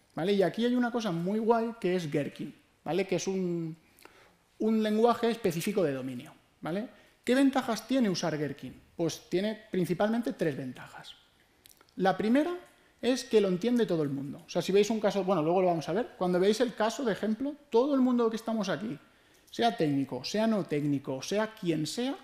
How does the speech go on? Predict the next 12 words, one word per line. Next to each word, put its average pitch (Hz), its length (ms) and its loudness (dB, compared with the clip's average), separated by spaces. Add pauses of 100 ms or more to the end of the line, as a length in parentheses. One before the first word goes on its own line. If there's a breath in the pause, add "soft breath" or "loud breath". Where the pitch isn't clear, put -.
(120)
lo 180 160 4
va 170 60 2
a 165 40 0
entender, 131 460 -6 (380)
¿vale? 196 160 0
Y 208 100 2
eso 190 180 -2
está 208 360 -6
muy 156 260 0
guay. 127 240 -10 (600 soft breath)
Segundo 240 440 6
punto, 147 400 0